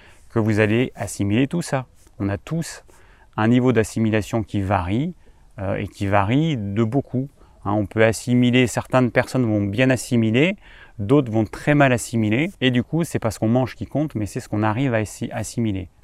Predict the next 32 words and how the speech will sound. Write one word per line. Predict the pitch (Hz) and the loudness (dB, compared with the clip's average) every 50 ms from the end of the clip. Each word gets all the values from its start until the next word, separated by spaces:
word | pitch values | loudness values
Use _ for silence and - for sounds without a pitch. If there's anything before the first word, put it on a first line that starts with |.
| _ _ - | _ _ -4
Donc | 113 104 92 | -4 -4 -2
c'est | - - - | -4 -4 2
quand | - 120 | 4 4
même | 120 123 120 117 110 | 6 6 4 4 4
bien | 110 120 135 135 131 | 4 4 4 4 4
de | 117 | 4
manger | 110 107 107 90 101 92 | 2 0 0 -2 -2 -2
des | 92 98 | -2 -2
graines | 92 95 98 98 101 98 | -2 -2 -2 0 0 2
de | 104 | 2
lin, | 104 107 117 127 139 143 | 2 4 4 4 4 4
enfin | 147 135 - 98 | 2 0 -2 -4
des | 92 92 92 | -4 -2 -2
graines | 92 101 107 110 | 0 0 2 2
de | 107 | 4
lin | 110 110 113 110 | 4 4 4 4
moulues, | 107 113 120 123 120 131 143 135 | 4 4 4 4 4 4 2 2
parce | - 107 95 - | 0 -6 -6 -4
que | - 98 | -4 -4
les | 101 | -2
graines | 95 107 110 107 107 | 0 0 0 2 2
de | 104 107 | 2 2
lin | 107 110 110 104 | 4 2 2 0
qui | - - | -2 -8
sont | 92 - 101 92 | -8 -6 -6 -2
pas | - 101 | 0 0
moulues, | 101 104 107 110 113 113 113 - - - - - - - - | 0 2 2 2 2 2 0 -2 -8 -18 -20 -20 -20 -10 -4
elles | 107 101 | -4 0
restent, | 98 110 104 - - - - - - - - - - | 0 0 0 -2 -8 -14 -20 -20 -20 -20 -20 -12 -6
euh, | 110 107 - | -6 -4 0
absolument | - 131 123 - - 139 131 127 127 120 120 | -2 -2 -2 0 0 2 4 4 4 4 2
intactes | 113 - - 123 120 - - - - | 2 4 2 2 2 0 -10 -20 -20